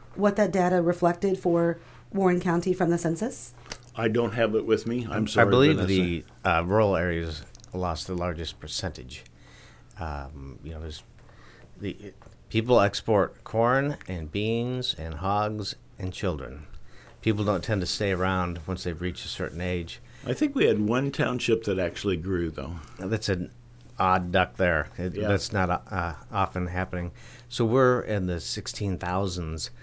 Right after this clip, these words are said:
Speaker 3: uh, for the county population, where I think when I was a child it was over twenty, and then it was in,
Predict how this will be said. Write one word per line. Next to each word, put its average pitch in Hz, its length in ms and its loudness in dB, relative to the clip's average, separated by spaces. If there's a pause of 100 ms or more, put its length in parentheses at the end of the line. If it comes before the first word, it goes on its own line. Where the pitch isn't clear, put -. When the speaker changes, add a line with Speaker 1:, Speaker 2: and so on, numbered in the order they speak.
(340)
Speaker 3:
uh, 82 320 -4
for - 160 -10
the 87 120 -6
county 117 300 0
population, 80 840 -6 (140)
where 85 320 -4 (260)
I 90 100 -10
think 90 200 -6
when 87 80 -6
I 90 40 -4
was 80 120 -8
a 78 60 -10
child 92 420 -4
it 76 40 -8
was 71 120 -10
over 80 240 -8
twenty, 101 420 -10 (680)
and 92 80 -6
then 95 100 -2
it 95 80 -2
was 85 160 -6
in, 90 320 -4